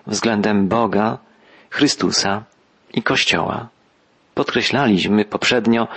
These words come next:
że główną prawdą, którą chce nam przekazać w tym fragmencie listu jego autor,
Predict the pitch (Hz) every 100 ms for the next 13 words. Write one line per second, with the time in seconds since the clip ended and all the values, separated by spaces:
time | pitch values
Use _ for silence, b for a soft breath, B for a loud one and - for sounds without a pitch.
0 | B B - 101 110 120 180 165 160 147
1 | 139 95 90 95 101 B B B - 123
2 | 123 - 139 131 120 120 143 131 - -
3 | 143 - 110 123 127 107 113 131 - 107
4 | B B - 113 104 - 135 - -